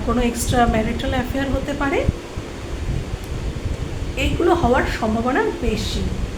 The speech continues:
বেশি হওয়ার সম্ভাবনা। লেট নাইট থটস, কালকে রাতে সে কি ভেবেছে? প্রথমত তো দেখো, মানুষটার জীবনে প্রবলেম রয়েছে,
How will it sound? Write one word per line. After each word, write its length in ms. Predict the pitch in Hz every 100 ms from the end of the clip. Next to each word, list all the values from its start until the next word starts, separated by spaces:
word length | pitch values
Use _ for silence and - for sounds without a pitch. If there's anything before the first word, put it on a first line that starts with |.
| - - - - - - - 226
বেশি 280 | 262 - 285
হওয়ার 260 | 233 220 220
সম্ভাবনা। 480 | 233 214 202 208 - - - - - - - - - - - - - - -
লেট 300 | 240 269 - - 240
নাইট 300 | 202 202 - -
থটস, 240 | - - -
কালকে 400 | 269 254 277 320 320
রাতে 320 | 254 - 311 311
সে 100 | 269 233
কি 60 | 240 202
ভেবেছে? 280 | 214 202 226
প্রথমত 380 | 330 320 359 370 403
তো 60 | 403
দেখো, 280 | 330 - -
মানুষটার 460 | 294 262 254 339 - -
জীবনে 280 | 277 302 466 - - - - - - - - - - - - - - - - - - - - - - - - - - -
প্রবলেম 380 | 370 381 370 302 -
রয়েছে, 320 | - - -